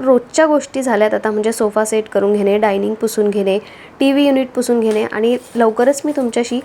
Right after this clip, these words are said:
डेली क्लिनिंगचाही व्हिडिओ शेअर करणार आहे, त्याच्यासाठीही रिक्वेस्ट आलेली आहे. So असेच व्हिडिओ बघत राहा आणि खरंच व्हिडिओ आवडत असतील तर लाईक आणि कमेंट करायला विसरू नका. त्यानंतर, अ, बाहेरची क्लिनिंग होत होती, म्हणजे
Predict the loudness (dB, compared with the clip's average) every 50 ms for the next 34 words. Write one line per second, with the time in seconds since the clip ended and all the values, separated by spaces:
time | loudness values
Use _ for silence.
0 | -10 -16 -20 -20 -14 -8 -2 2 2 2 2 0 -2 -2 -2 0 0 2 2 0
1 | 0 -2 -2 -2 -2 0 0 0 0 0 0 2 2 0 0 0 0 0 0 0
2 | 0 0 -2 0 -2 -4 -4 -4 -4 -4 -4 -4 -4 -4 -4 -4 -2 -4 -4 -2
3 | -4 -4 -2 -2 -2 -4 -4 -2 -2 -2 -2 -4 -6 -6 -4 -4 -4 -4 -4 -2
4 | -2 -2 0 -2 -2 -4 -6 -10 -18 -20 -20 -20 -16 -6 -2 0 0 2 0 0
5 | -2 -2 -4 -4 -2 -2 0 2 2 2 2 2 2 0 0 -2 -2 -4 -4 -2
6 | -2 -2 -4 -4 -4 -4 -4 0 0 2 0 0 -2 -6 -14 -20 -20 -6 -2 0
7 | 0 0 0 0 -2 -2 0 2 2 2 2 2 0 0 0 0 0 0 -2 -4
8 | -2 -2 0 0 0 0 0 2 2 2 2 0 -2 -4 -4 -4 0 2 2 0
9 | 0 -4 -8 -12 -12 -12 -18 -10 -4 -2 -2 0 -2 -4 -2 -2 -2 0 0 0
10 | 0 -2 -2 0 0 2 2 2 2 2 0 0 -2 -4 -2 -2 -2 -2 -2 -2
11 | -4 -4 -6 -6 -12 -20 -20 -20 -20 -8 -2 -2 0 0 0 -4 -4 -4 -2 -2
12 | -2 -4 -6 -12 -20 -20 -20 -18 -8 -2 0 0 0 0 0 -2 -2 -2 -4 -6
13 | -4 -6 -8 -4 -2 -2 0 0 2 2 2 2 2 0 0 2 0 -2 -2 -2
14 | -2 -2 -2 0 0 0 -2